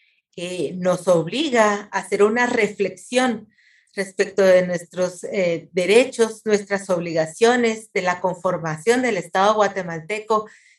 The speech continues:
de la República Guatemalteca, para impulsar cambios, y sobre todo cambios a nivel constitucional. La Constitución debe de entenderse como ese marco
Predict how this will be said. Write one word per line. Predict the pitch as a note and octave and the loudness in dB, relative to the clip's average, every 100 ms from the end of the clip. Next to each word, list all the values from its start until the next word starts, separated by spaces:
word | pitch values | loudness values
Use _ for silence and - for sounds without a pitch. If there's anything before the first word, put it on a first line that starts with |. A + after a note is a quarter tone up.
| _ | _
de | F#3+ | 0
la | F#3 F3 | 0 -4
República | F#3+ F3+ - - B3+ D4+ C#4 A#3+ A3+ F3+ E3+ | -4 -4 -4 6 8 8 4 0 -2 -4 -2
Guatemalteca, | E3 F3 F#3 F3 F3 D#3 G3 G3 B3+ - - - - _ | -2 -2 -4 -4 -6 -6 -8 -4 -6 -8 -20 -20 -20 _
para | F#3 F#3+ F#3+ F#3 F3+ - | -2 0 0 0 -4 -4
impulsar | A3+ G#3+ G3+ G3 G#3+ F#3 - | -6 -4 -6 -4 -2 -2 -2
cambios, | B3 C4 F#3+ G#3+ - - _ _ _ _ _ _ | -2 0 0 -6 -8 -16 _ _ _ _ _ _
y | G#3 | -2
sobre | A3 F#3+ F#3 | 0 2 0
todo | A3 A#3+ A#3+ | 4 4 4
cambios | A#3+ B3+ C#4 C#4 | 0 2 0 0
a | A3 | -4
nivel | F#3+ E3+ F#3+ | -4 -6 -8
constitucional. | - A#3 A3+ A3 - F3+ - F3 G#3+ A#3 D#3 - _ _ _ _ _ _ _ - | -2 -4 -4 -14 -20 -20 -12 -6 -2 -2 -4 -10 _ _ _ _ _ _ _ -6
La | G3 G3+ | -6 -2
Constitución | G#3 G#3 F#3 F#3 - A3 A#3 | -2 -2 -8 -6 0 0 2
debe | A#3+ B3 A#3+ | 2 4 4
de | A3 | 2
entenderse | G3 F#3+ E3+ F#3 F#3+ B3+ A#3+ | 0 -4 -4 -6 -4 -6 -6
como | G#3 F3 | -4 -4
ese | F#3 A3+ G#3+ | 0 2 2
marco | G3+ A3 C4 C4 B3 A#3 A3+ | 2 2 0 2 2 2 0